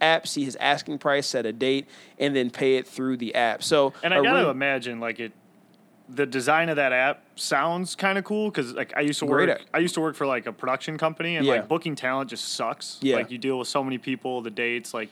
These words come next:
Speaker 2: you never even know if you're talking to the right, right person.
Speaker 1: Right.
Speaker 2: So I think the idea is cool, but
Speaker 1: Great
Speaker 2: I just,
Speaker 1: idea.
Speaker 2: I just can't imagine that shit actually works. Like,
Speaker 1: No.
Speaker 2: you, you can't just open an app and book.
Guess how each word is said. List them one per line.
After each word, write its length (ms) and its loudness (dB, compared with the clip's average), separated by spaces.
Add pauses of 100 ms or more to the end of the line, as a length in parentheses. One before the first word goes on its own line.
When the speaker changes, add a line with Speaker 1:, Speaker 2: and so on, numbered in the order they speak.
(120)
Speaker 2:
you 80 -6
never 280 -2
even 200 -6
know 140 -2
if 100 -6
you're 60 -8
talking 320 -2
to 40 -6
the 80 -4
right, 340 -2 (140)
right 220 -2
person. 500 -6
Speaker 1:
Right. 260 -2 (260)
Speaker 2:
So 140 0
I 120 4
think 120 2
the 120 4
idea 320 2
is 120 -2
cool, 300 2
but 160 0
Speaker 1:
Great 220 2
Speaker 2:
I 20 2
just, 140 2
Speaker 1:
idea. 120 -4 (160)
Speaker 2:
I 120 4
just 400 -4
can't 320 -2
imagine 720 -2
that 240 -4
shit 320 -2
actually 340 -2
works. 380 -4
Like, 100 -2
Speaker 1:
No. 220 6
Speaker 2:
you, 80 2
you 60 -2
can't 200 0
just 140 -2
open 260 -2
an 100 -2
app 240 0
and 160 -6
book. 160 -6